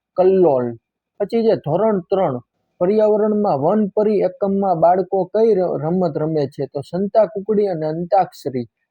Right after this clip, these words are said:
આ પણ પૂછી શકે કે ધોરણ ત્રણ, પર્યાવરણમાં વનપરી એકમમાં બાળકો કઈ રમત રમે છે? તો સંતાકુકડી અને અંતાક્ષરી. પછી છે ઘર પ્રિય ઘર જોડકા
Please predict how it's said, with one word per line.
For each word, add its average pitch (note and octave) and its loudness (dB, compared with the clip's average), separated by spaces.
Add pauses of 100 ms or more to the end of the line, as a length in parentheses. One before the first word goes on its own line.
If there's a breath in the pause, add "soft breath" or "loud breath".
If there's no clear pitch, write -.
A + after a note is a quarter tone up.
(100)
આ F3 0
પણ F3+ -4
પૂછી E3 -4
શકે C3+ -8 (460)
કે C#3+ -2
ધોરણ E3+ -2
ત્રણ, F3+ -2 (400)
પર્યાવરણમાં G3+ 0
વનપરી G3 -2
એકમમાં F3 -2
બાળકો E3+ 0
કઈ G#3 0
રમત F3 0
રમે D3+ -2
છે? C3+ -12
તો C#3 -8
સંતાકુકડી G3 -2
અને D#3+ -4 (160)
અંતાક્ષરી. E3+ -4 (400)
પછી G#3 -2
છે G3+ 2
ઘર F#3+ 0 (140)
પ્રિય A3 2
ઘર E3+ -2 (100)
જોડકા E3 0